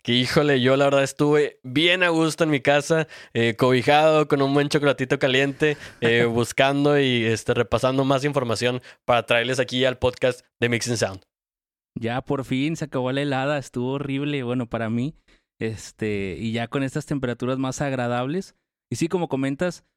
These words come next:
Speaker 2: tuvimos bastante tiempo para seguir sacando información y poder programando los siguientes episodios aquí con, con ustedes. Eh, entonces,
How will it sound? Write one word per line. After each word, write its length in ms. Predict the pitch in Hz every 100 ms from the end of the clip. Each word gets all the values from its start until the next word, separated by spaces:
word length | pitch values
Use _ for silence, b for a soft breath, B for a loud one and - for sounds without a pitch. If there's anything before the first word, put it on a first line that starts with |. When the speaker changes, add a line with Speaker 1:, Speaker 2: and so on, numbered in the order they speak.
| _ -
Speaker 2:
tuvimos 320 | 131 139 160
bastante 380 | 151 143 139 160
tiempo 320 | 151 156 160
para 420 | 151 135 104 -
seguir 300 | - 131 127
sacando 320 | - 147 147
información 640 | 156 143 131 127 151 185 233 _ _ _ _
y 100 | 123
poder 320 | - 120 120
programando 840 | - 139 135 127 127 131 135 107 - _
los 120 | - 127
siguientes 420 | 131 131 131 151
episodios 540 | 147 135 120 120 120
aquí 180 | 117 113
con, 240 | - 113 - _ _ _
con 160 | 117 110
ustedes. 520 | - 107 95 98 - _ _ _ _ _ _
Eh, 280 | - 110 110 135
entonces, 540 | 131 131 131 147 -